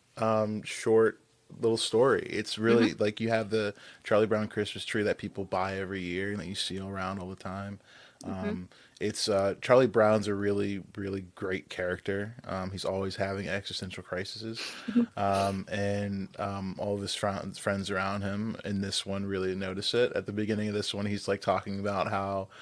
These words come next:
Speaker 1: um, Christmas is coming, but he doesn't feel happy, and he's not ready for the holidays, and he loves giving,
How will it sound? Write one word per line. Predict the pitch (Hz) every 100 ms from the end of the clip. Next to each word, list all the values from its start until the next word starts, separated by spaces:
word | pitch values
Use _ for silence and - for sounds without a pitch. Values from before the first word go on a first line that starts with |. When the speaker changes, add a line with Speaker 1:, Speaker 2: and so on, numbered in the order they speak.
| - - -
Speaker 1:
um, | 101 98
Christmas | - 117 - 104
is | 104
coming, | - 110 110 107 104
but | 98
he | 107
doesn't | 104 98 92
feel | - 104 104 101
happy, | 107 101 - 104 101 98 - - 95
and | 104
he's | 101
not | 110 95
ready | 104 101
for | 98 95
the | 92
holidays, | 110 104 107 104 101 -
and | 101
he | 101
loves | 92
giving, | 95 104 101 98 95